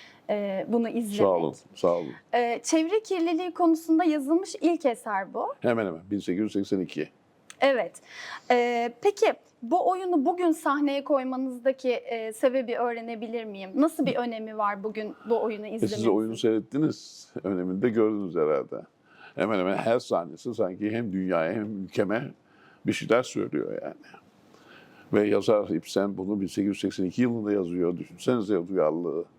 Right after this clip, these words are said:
Speaker 2: öngörüyü düşünün yani. Ben bunu ilk kez Ankara Sanat'ta seksen altı yılında sahneledim.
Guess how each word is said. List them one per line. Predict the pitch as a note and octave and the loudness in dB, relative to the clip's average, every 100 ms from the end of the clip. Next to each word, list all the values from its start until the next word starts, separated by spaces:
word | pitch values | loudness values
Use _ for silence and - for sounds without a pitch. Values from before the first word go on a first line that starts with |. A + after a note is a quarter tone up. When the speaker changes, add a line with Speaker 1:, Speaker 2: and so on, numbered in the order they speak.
| _ _ _ _ - | _ _ _ _ -4
Speaker 2:
öngörüyü | G#2 G#2+ A2 A2 C#3 | -2 2 2 4 4
düşünün | A#2 F#2 F2+ E2 F2+ | 2 -6 -14 -18 -16
yani. | F2+ F2 F2+ _ _ _ _ - - - - - - - | -16 -16 -20 _ _ _ _ -20 -20 -20 -20 -18 -10 0
Ben | A2 | 2
bunu | G#2+ A2+ | 2 2
ilk | A#2 | -2
kez | - - A#2 | -4 -2 2
Ankara | A#2 G2 G#2 | 2 2 0
Sanat'ta | G2+ G#2 G2 - - A#2+ C3+ | 0 -2 -4 -4 0 0 0
seksen | C3 G#2+ G#2 | -4 -4 0
altı | G2 F#2+ A#2 | -2 0 -2
yılında | F#2 D2+ | -2 -6
sahneledim. | - F2 D#2 D#2+ - - | -2 -4 -4 -12 -12 -18